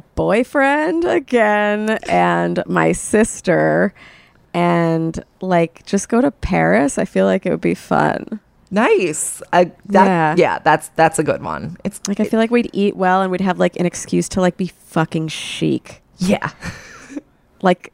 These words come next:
Speaker 1: him and I don't really get chic, and Charlotte is chic, and it would just be, oh.
Speaker 2: She would take you all to the chic places. Is she, is your sister older or younger?
Speaker 1: She's younger, but she's, like, cooler and, like,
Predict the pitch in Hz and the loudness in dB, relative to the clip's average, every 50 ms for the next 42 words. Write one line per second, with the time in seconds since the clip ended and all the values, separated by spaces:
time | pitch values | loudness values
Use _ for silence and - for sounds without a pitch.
0 | _ - 214 214 208 233 226 240 254 254 233 196 190 190 190 180 165 180 180 170 | _ -4 -2 0 0 0 0 2 2 0 2 2 2 0 0 0 0 0 0 0
1 | - 170 160 - - - 180 180 - 165 170 - - - - 190 180 175 180 190 | 0 -2 -4 -4 -2 0 0 2 2 0 -2 -2 -6 -4 -2 0 2 2 2 2
2 | 180 - - - 160 160 160 - - - - 170 175 185 190 - - - 170 165 | 0 -2 -2 -2 0 0 -2 -4 -6 -2 0 2 2 2 0 -2 -4 -2 -2 0
3 | - 165 165 - 170 - - - 175 160 160 156 - - - _ _ _ - - | 0 -2 -4 -4 -8 -10 -6 -4 -2 -2 -2 -4 -8 -16 -20 _ _ _ -20 -20
4 | _ _ _ _ _ - - 170 151 - _ _ _ _ _ - - - - 185 | _ _ _ _ _ -10 -10 -10 -10 -10 _ _ _ _ _ -12 -4 2 2 2
5 | 170 165 185 147 151 - 160 151 147 151 143 147 147 - - 151 143 - - - | 4 4 2 0 2 2 2 4 4 2 2 -2 -4 -4 -4 -6 -6 -4 0 0
6 | 143 139 147 - 160 170 170 175 185 - 180 - 214 - - 190 185 190 180 - | 2 2 2 2 4 4 4 4 0 -2 0 0 2 2 4 4 4 4 4 2
7 | 190 - 185 160 - 170 160 151 151 147 143 143 127 139 147 - - - - - | 0 0 0 2 4 4 4 4 2 2 0 0 0 -2 -2 -4 -6 -6 -8 -14
8 | _ _ - - - 240 233 202 208 202 202 190 190 196 196 220 233 226 233 - | _ _ -10 -4 0 0 0 0 2 2 2 2 2 0 0 0 0 2 0 -2
9 | - - - 196 190 185 - 196 185 170 160 156 - - - - _ _ _ _ | -2 0 0 0 0 0 0 0 2 2 2 0 -2 -6 -20 -20 _ _ _ _
10 | _ _ _ _ _ _ _ - - - - - - - - 175 156 151 147 104 | _ _ _ _ _ _ _ -20 -18 -16 -16 -14 -8 0 0 2 2 2 2 0
11 | 95 98 87 73 82 76 69 58 52 98 151 139 107 101 - - - | 0 0 0 0 -2 -2 -4 -2 -4 -4 -4 -4 -6 -8 -8 -12 -20